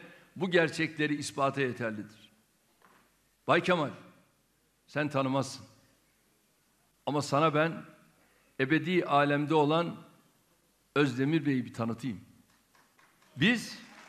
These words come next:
birinci bölge, ikinci bölge, bütün buralarda tahsisleri yaparken biliyorsunuz onlara bu tahsisleri yaptıkları üretimin nev'ine göre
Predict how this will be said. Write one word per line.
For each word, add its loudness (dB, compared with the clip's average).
birinci 6
bölge, 6
ikinci -2
bölge, 2
bütün -2
buralarda 4
tahsisleri 2
yaparken 2
biliyorsunuz 0
onlara 4
bu 0
tahsisleri 0
yaptıkları 0
üretimin 0
nev'ine 2
göre 4